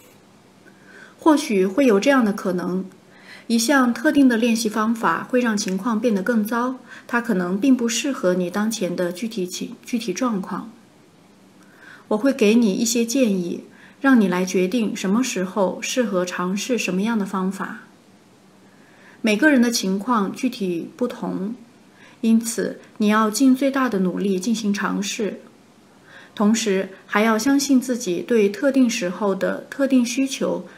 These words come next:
所做出的判断。在抑郁已经干扰了你生活的时候，其他一些应对抑郁的方法也有可能让你从中受益，如心理治疗、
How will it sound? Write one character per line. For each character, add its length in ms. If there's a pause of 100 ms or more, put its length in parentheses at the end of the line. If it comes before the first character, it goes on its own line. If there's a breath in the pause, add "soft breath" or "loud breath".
(140 loud breath)
所 240
做 180
出 200
的 260
判 280
断。 280 (1700 loud breath)
在 300
抑 200
郁 280
已 180
经 260
干 180
扰 160
了 180
你 140
生 280
活 140
的 100
时 180
候， 380 (300 loud breath)
其 160
他 200
一 140
些 320
应 240
对 200
抑 140
郁 140
的 100
方 260
法 340 (240 loud breath)
也 160
有 120
可 220
能 420
让 180
你 100
从 280
中 180
受 260
益， 260 (720 loud breath)
如 340
心 220
理 100
治 180
疗、 360